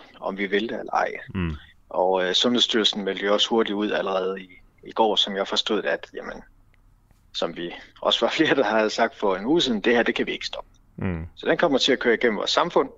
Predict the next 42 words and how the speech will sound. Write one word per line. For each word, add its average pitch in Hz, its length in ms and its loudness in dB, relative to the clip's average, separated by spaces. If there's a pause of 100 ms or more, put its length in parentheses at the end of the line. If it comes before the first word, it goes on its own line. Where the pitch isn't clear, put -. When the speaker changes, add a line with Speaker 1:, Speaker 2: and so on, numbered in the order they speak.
(340)
Speaker 1:
og 101 200 0
sådan 113 220 2
er 110 40 2
det. 92 200 -4 (920)
Øh, 98 120 -4
heldigvis 165 320 2
ser - 160 2
det 113 80 2
ud 131 80 6
som 110 140 2
om, 110 180 2
at 104 160 -2
man 101 160 -4
ikke 104 120 -8
bliver 98 160 -2
mere 95 220 -2
syg, 160 340 2
så 107 420 2 (760)
ja, 98 140 2
måske 107 460 2 (160)
ender 127 280 4
det 113 120 0
med 98 100 -2
at 92 100 -2
blive 101 120 -8
en 92 120 -8
positiv - 340 -4
ting. - 200 -4 (600)
Speaker 2:
En 113 120 4
positiv 170 540 0
ting? - 240 -4 (2250)
Speaker 1:
Jamen, 131 240 4
hvis 120 380 2
vi, 123 160 2
hvis 117 280 2
man 123 140 2
bliver 127 140 4
mindre 165 300 4
syg 135 340 2
af 104 60 0
den 107 160 2
her. 107 140 -4